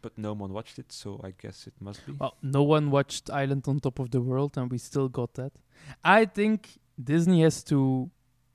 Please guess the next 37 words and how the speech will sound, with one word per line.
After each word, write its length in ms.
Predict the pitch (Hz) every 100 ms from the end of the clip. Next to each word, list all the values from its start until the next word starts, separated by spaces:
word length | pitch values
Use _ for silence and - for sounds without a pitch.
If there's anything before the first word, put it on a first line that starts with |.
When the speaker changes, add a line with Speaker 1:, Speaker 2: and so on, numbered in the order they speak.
| -
Speaker 2:
learn 880 | 147 120 120 127 147 151 151 151 - _ 131
that 340 | 131 123 -
you 100 | 135
can 480 | - 139 131 123 120 _ _ _ _ _ _ _ -
use 420 | 139 147 156 -
movies 480 | 139 139 131 135 123
that 200 | 131 113
didn't 300 | 139 135 139
do 140 | 123
well 480 | 120 120 117 117 135 _
and 180 | 135 123
make 380 | 120 113 - _ _ _ _ _ _ _
very 460 | - 139 143 139 131
Speaker 1:
Exactly, 520 | 123 104 117 104 -
yeah. 200 | 107 98 98 - -
Speaker 2:
Like, 180 | 165 165
okay, 320 | 180 - 190
they, 260 | 143 180 185
they 180 | 156 175
use 240 | 180 170
Avatar, 680 | 156 160 190 - 190 190 190
but 180 | - 151
nobody 440 | 147 151 165 160 147
goes 240 | 151 147
to 100 | 160
Avatar 320 | 139 147 160
because 260 | 139 - 135
the 60 | 131
movie 320 | 131 160 170
did 260 | 151 -
well. 340 | 160 151 147 147
Everybody 460 | 143 135 139 143 135
went 240 | 135 135
to 60 | 135
the 80 | 127
movies 420 | 127 135 131 120
because 500 | 135 - 127 - -